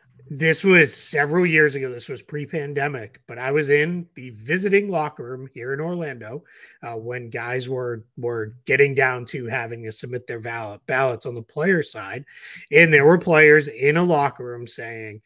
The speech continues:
"Hey, if you vote for me, I'll vote for you." And they're like, "All right, cool." And they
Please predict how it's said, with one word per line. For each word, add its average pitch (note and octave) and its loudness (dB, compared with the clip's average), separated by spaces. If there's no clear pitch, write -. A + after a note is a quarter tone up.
"Hey, F#3 6
if C#3 0
you D#3+ -4
vote G3 2
for E3 -8
me, F3 2
I'll C#3+ 0
vote C#3+ -2
for C#3 -12
you." C#3 -2
And A2+ -14
they're B2 -16
like, A#2+ -12
"All G#3+ -2
right, E3+ -4
cool." F3+ -2
And C3 -8
they B2+ -8